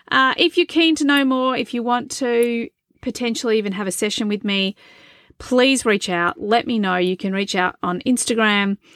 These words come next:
um, or send me an email, and, uh, we'll go from there. Anyway, that is my intuitive story. I really hope you enjoyed it, and I really want you to know that I am not special. I am just the same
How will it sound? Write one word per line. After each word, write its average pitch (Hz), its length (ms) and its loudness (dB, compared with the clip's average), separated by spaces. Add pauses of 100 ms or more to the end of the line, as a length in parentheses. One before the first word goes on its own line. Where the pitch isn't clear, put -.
(260)
um, 180 360 0
or 175 80 -6
send 180 180 -2
me 165 140 0
an - 160 -6
email, 208 580 4 (400)
and, 180 340 2
uh, 170 240 0
we'll 185 120 -6
go 175 180 0
from 170 220 -4
there. 165 320 -4 (1300)
Anyway, 339 680 2
that 254 420 4
is 277 160 -2
my 277 160 2
intuitive 262 400 0
story. 233 480 2
I - 200 -2
really 233 440 0
hope 214 500 -2
you 208 580 -4 (300)
enjoyed 214 500 2
it, 320 380 0
and 196 220 0
I 190 100 -4
really 208 300 0
want 196 160 -4
you 196 100 -4
to 196 100 -2
know 185 220 0
that 180 160 -2
I 185 160 -4
am 185 140 -2
not - 180 -6
special. 269 640 -4 (760)
I 196 180 2
am 196 260 0
just 202 480 0
the 208 80 -8
same 180 440 2